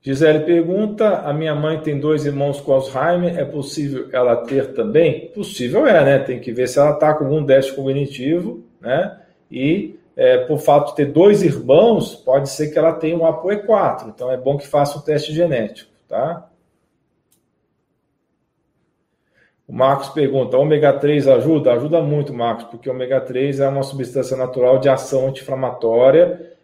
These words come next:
O ômega três é muito importante pra membrana dos neurônios ter uma comunicação correta com o meio externo, tá? Então, o ômega três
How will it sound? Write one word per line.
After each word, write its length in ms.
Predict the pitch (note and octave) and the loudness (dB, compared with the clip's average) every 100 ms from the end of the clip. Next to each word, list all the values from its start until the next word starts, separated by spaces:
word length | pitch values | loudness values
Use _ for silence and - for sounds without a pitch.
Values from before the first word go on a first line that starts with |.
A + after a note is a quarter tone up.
| _ | _
O 60 | A#2+ | -6
ômega 300 | B2+ C3 C3 | -4 0 0
três 240 | - C#3 | 0 0
é 40 | C#3 | 0
muito 280 | C3+ D3+ D3+ | -2 -4 -6
importante 480 | C#3+ C3+ F#3+ - | -6 -4 -4 -6
pra 160 | - C#3 | -4 -4
membrana 580 | C#3+ C#3+ C#3 D#3+ A#3 C#4+ | -2 -4 2 4 6 4
dos 160 | D#3 | 2
neurônios 460 | D3 C3 C3+ D3 C#3+ | 0 2 4 2 0
ter 80 | D3+ | -2
uma 200 | C#3+ C3+ | -2 -4
comunicação 640 | D3 C#3+ C#3+ C3 - C3+ | -8 -8 -8 -8 -8 -10
correta 720 | - C#3 A#2+ C#3 C#3 C#3 - - _ | -6 -2 4 4 4 -2 -4 -18 _
com 80 | C3+ | -10
o 20 | |
meio 220 | C3+ C3+ | -6 -6
externo, 560 | C3+ - A2+ A2+ G2+ G#2 | -6 -2 0 0 -2 -10
tá? 160 | - A#2+ | -8 -8
Então, 180 | - B2+ | -6 -10
o 40 | |
ômega 260 | B2+ A#2+ A#2 | -8 -6 -6
três 520 | B2+ B2+ C3+ - _ | -2 -4 -4 -8 _